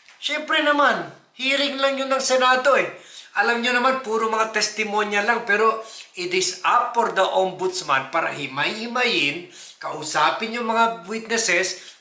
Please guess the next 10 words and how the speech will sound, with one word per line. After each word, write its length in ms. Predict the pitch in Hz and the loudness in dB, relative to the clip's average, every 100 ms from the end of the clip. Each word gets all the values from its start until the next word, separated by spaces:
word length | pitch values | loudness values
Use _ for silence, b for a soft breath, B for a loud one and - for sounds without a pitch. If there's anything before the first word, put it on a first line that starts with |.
| 139 | -10
gumawa 720 | 165 165 156 151 175 233 214 | -8 0 2 4 4 4 2
ng 60 | 220 202 | -2 -4
investigasyon, 960 | 202 202 220 214 214 - 180 175 175 B B _ - | -4 -2 -2 0 0 0 0 -2 -6 B B _ -6
dig 240 | 202 226 - | -4 -2 -6
in. 480 | 226 220 170 180 185 - b b b | -4 0 0 -2 -8 -16 b b b
Bakit 480 | - 262 254 254 240 | -2 0 0 -2 0
noong 240 | 240 226 | -2 0
time 240 | - 202 202 | 2 2 2
na 160 | 202 | 0
mga, 240 | 190 185 | 0 2